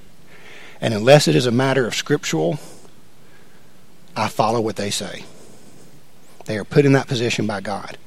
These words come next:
And I may not agree with it, and I'm welcome to have those conversations with them. I've never met an eldership yet that wouldn't at least have those conversations. And if I prayerfully consider and study and have that conversation, I think it will go well, whether I get my way or not.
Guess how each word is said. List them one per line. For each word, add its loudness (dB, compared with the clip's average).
And -2
I 2
may 8
not 8
agree 6
with 4
it, 0
and 2
I'm 2
welcome 10
to 8
have 6
those 6
conversations 4
with -2
them. 0
I've -2
never 4
met 6
an 6
eldership 4
yet 8
that 0
wouldn't 2
at -2
least 0
have 4
those 0
conversations. 0
And 0
if 0
I 4
prayerfully 8
consider 4
and 0
study 4
and -2
have 4
that 2
conversation, 2
I -4
think -2
it -4
will -2
go 2
well, 4
whether 0
I -4
get -2
my 0
way 2
or 0
not. 0